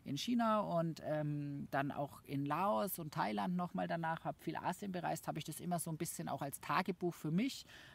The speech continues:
aber auch für andere fortgeführt. Und, ähm,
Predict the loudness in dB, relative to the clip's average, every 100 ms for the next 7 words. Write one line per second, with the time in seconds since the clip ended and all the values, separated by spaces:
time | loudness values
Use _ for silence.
0 | -8 2 2 2 0 0 0 -4 -2 -2
1 | -2 -10 -4 -4 -4 -2 0 0 -4 -4
2 | -2 0 -2